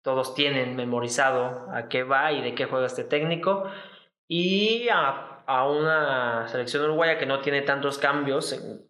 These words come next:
como te diré, en cuanto a lo generacional, él sí, si se casa con un grupo, con ese va y no le interesa realmente en qué equipo estén o en qué nivel estén. Él sí se casa con un grupo y va con ellos.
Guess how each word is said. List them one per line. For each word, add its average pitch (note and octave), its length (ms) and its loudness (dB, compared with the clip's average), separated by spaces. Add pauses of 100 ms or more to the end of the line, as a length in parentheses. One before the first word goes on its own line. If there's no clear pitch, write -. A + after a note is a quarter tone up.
como A2+ 320 -4
te A#2+ 80 -2
diré, A#2 200 0
en A#2+ 100 -2
cuanto A2 320 -2
a G2 200 0
lo B2+ 200 -6
generacional, A#2+ 920 -2
él B2+ 180 -2
sí, C#3 280 0
si - 160 -4
se B2+ 140 0
casa D#3 240 2
con C#3+ 140 0
un D3+ 120 0
grupo, D3+ 380 0
con B2+ 180 0
ese C3+ 220 -2
va C3 480 0
y D3+ 100 -4
no B2+ 160 0
le C3+ 80 -4
interesa C3+ 480 -2
realmente C3 400 -2
en C3 80 -2
qué B2+ 100 -2
equipo C3 300 -4
estén C#3 340 -2
o D3 40 -2
en C3 100 -4
qué B2+ 140 -6
nivel B2+ 220 -2
estén. - 340 -4 (400)
Él A#2 120 -6
sí - 120 -4
se C3 120 0
casa C3+ 260 0
con B2 120 -2
un C3+ 100 -2
grupo D#3 320 0
y D3 40 0
va B2+ 160 0
con A#2+ 160 -4
ellos. A2+ 340 -6